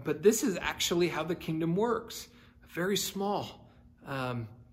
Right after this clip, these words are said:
unimpressive ways in our lives. Um, church, I, he-, I, I meet with church planters all the time. And, and I meet with them, they reach out to me and they're like, "Hey, you planted a church." I'm like, "Yeah.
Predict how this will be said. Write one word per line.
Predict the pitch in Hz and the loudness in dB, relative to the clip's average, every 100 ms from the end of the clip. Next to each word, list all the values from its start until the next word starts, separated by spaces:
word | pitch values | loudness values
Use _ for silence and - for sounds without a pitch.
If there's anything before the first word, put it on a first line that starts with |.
| - - - - - | -20 -20 -20 -20 -8
unimpressive | 165 190 185 170 - 175 - 165 135 120 - | -2 0 0 -4 -6 -4 -2 -2 -2 -4 -4
ways | 139 151 175 131 110 - - - | 0 2 2 0 -4 -8 -12 -6
in | 143 | -2
our | 131 131 | 0 0
lives. | 127 151 131 98 - - - - - | 0 -2 -4 -10 -16 -18 -20 -20 -8
Um, | 139 131 131 - - - - - - | -2 -2 -2 -8 -20 -20 -20 -20 -12
church, | - 202 - | 2 2 2
I, | |
he-, | 208 - - | -6 -6 -8
I, | - 180 - | -6 -6 -2
I | 185 196 | 0 4
meet | 180 233 | 4 4
with | 202 | 0
church | - 196 190 | 4 4 4
planters | 170 147 127 | 0 -2 -2
all | 139 127 | 0 0
the | |
time. | 113 110 92 107 - | 0 -2 -4 -6 -6
And, | 151 151 147 143 - - - - - - - - | 0 2 0 -4 -10 -20 -20 -20 -20 -20 -20 -8
and | 143 135 120 - - - | -2 0 -2 -8 -12 -2
I | |
meet | 135 190 | 4 4
with | 220 | 4
them, | 180 165 147 | 2 2 2
they | 135 | 2
reach | 131 190 190 | 2 0 -2
out | 170 | -4
to | - | -4
me | 147 147 | -2 0
and | |
they're | 139 | 0
like, | 123 123 | 0 -2
"Hey, | 196 214 | 2 4
you | 185 165 | 4 0
planted | - 98 - | -4 -4 -4
a | 139 | -4
church." | 127 147 147 147 | -2 0 -2 -2
I'm | 143 | -4
like, | 139 139 | -4 -4
"Yeah. | 196 196 131 | -4 -2 -2